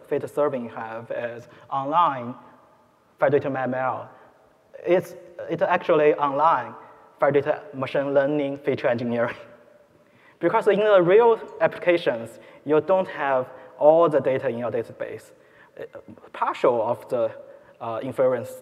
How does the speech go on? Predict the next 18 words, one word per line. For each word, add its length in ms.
uh, 160
features, 640
uh, 40
uh, 680
uh, 160
partial 240
of 140
the 80
features, 500
uh, 300
used 260
by 200
inference 680
is 160
come 340
with 320
the 80
request. 600